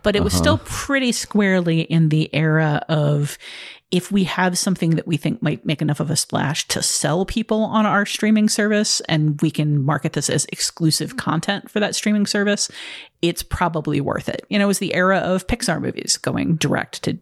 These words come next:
Speaker 1: to Disney Plus.
Speaker 2: Yeah.
Speaker 1: Uh, or the, the Lady and the Tramp live action version, which the
Speaker 2: <laughs>
Speaker 1: live action versions of Disney movies sometimes make a billion dollars in, in theaters. You know, the metrics were still being messed with at that point.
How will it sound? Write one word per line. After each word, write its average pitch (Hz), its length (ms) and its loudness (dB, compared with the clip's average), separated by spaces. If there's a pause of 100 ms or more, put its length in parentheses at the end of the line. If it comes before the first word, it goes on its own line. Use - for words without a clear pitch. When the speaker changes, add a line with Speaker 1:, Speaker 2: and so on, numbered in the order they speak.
Speaker 1:
to - 100 -2
Disney - 380 -2
Plus. 87 400 2
Speaker 2:
Yeah. 82 60 2 (420)
Speaker 1:
Uh, - 320 -2
or 160 220 2
the, 160 340 0
the 156 140 0
Lady 160 340 0
and 175 100 2
the 160 40 -2
Tramp 185 280 0
live 165 360 0
action 165 380 -2
version, - 500 -2
which - 280 -2 (220)
the - 220 0
Speaker 2:
<laughs> 151 120 0
Speaker 1:
live 170 260 2
action 175 360 0
versions 175 420 2
of 175 120 0
Disney 175 260 2
movies 165 520 2 (520)
sometimes 180 720 0
make 190 140 2
a 196 40 -2
billion 202 280 4
dollars 220 500 2
in, 214 480 4
in 185 200 4
theaters. - 760 -2
You 160 140 0
know, 170 240 2
the 170 520 2 (120)
metrics 254 600 2
were 196 60 -2
still 170 360 0
being 151 320 2
messed - 360 -2
with - 320 -4
at - 160 -2
that - 140 -2
point. - 420 -4